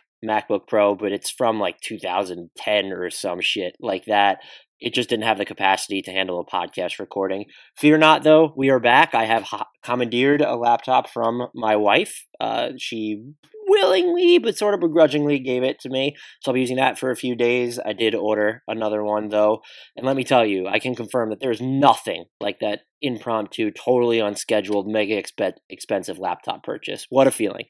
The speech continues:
that is. Enough about me, though. Our guest today is N B A player agent Todd Ramesar. He is the founder and C E O of Life Sports Media and Entertainment. He represents qu-,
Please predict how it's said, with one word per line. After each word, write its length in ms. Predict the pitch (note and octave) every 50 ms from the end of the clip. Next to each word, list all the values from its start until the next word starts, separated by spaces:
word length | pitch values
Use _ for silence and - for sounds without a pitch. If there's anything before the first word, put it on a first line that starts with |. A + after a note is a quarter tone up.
| _ _ -
that 160 | B2+ B2 A2+
is. 220 | - - - - - - - - - - - - - _ -
Enough 160 | - E3 D#3+
about 260 | D#3+ D3+ E3+ E3 C#3+
me, 160 | C#3 D3 D3
though. 280 | C#3+ C#3 D3 D3+ D3+ D3+
Our 240 | - C3 B2 B2+ A#2+
guest 420 | G#2+ - B2+ C#3 D3 - - - - - -
today 480 | - C#3+ C#3 C#3+ D3 D3+ D#3 E3+ F3+ - - _ _ _ _ _
is 340 | - C3 B2 A#2+ A2+ G#2+ G#2 - _ -
N 160 | C3+ C#3 D#3
B 160 | E3+ E3+ E3
A 100 | E3+ D#3+
player 380 | D3+ - - C3+ C#3 C#3+ D3+ D3
agent 400 | D3 D3+ D3 C#3+ E3 F3+ - - _ -
Todd 400 | - B2+ B2 B2 B2 A#2 - -
Ramesar. 640 | G#2 G#2 A2 B2 C#3 B2+ - D#3+ D3+ D#3 D#3+ E3+ D3+
He 220 | - - B2 B2+
is 160 | C3 C3 G#2+
the 320 | G#2+ A#2+ A2+ A2+ A2 - - - - -
founder 420 | C3 A#2 B2 D3+ D#3 D3 D#3+ D3+
and 220 | C#3 - A2+ A2 -
C 360 | - - D3 C#3+ C3 C#3 B2+
E 60 | B2+
O 200 | C3 C3+ C#3+ D#3
of 200 | - - A2+ -
Life 280 | A2+ A2 A#2 A#2+ C3 -
Sports 360 | - - - B2+ B2 G#2+ -
Media 300 | B2 A#2 A#2 C3 C3+ C3
and 260 | A#2+ A2+ A2+ - -
Entertainment. 760 | A#2+ B2 - A#2 G#2 - - - C#3 D#3+ D#3+ E3 F3 F3+ E3 - - - - - _ _
He 320 | - B2+ B2 A#2+ A#2 A2+ G#2+ -
represents 560 | B2 A2+ C3 B2+ - C3 A#2+ B2 B2+ A#2 -
qu-, 220 | - - - G#2+